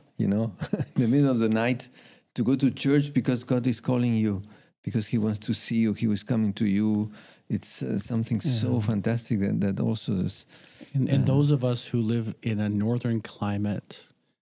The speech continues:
Speaker 2: the element of the quiet, of the snow, of the crunch of the snow underfoot, um, the crispness of the air, that ha-, adds a whole element to the Christmas experience, again, for the children. Something that they won't forget.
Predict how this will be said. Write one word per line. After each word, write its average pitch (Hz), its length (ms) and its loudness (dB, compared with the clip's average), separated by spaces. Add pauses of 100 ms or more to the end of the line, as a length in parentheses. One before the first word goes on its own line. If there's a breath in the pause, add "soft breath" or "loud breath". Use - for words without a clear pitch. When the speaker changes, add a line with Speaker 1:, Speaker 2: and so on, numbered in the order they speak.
(280)
Speaker 2:
the 113 120 0
element 113 360 -2
of 104 80 -4
the 107 100 -2
quiet, 98 720 -4
of 98 100 -4
the 101 80 -2
snow, 101 640 -2
of 90 60 -6
the 104 100 -6
crunch - 420 -4
of 104 80 -4
the 101 80 -2
snow 101 300 -4
underfoot, 95 720 -4 (100)
um, 90 420 -4 (840 loud breath)
the 73 240 -6
crispness - 640 -6
of 98 100 -6
the 92 180 -2
air, 87 280 -2
that 110 220 -2
ha-, - 140 -4
adds 113 280 -4
a 117 40 -6
whole 113 360 -4
element 101 640 -4
to - 160 -8
the 107 100 -2
Christmas - 420 -6
experience, 147 580 -2 (420 loud breath)
again, 143 240 0
for 131 140 -4
the 123 100 0
children. 107 360 -4 (920)
Something 131 240 -2
that 127 340 -4
they 147 220 6
won't 139 480 0
forget. 120 600 -2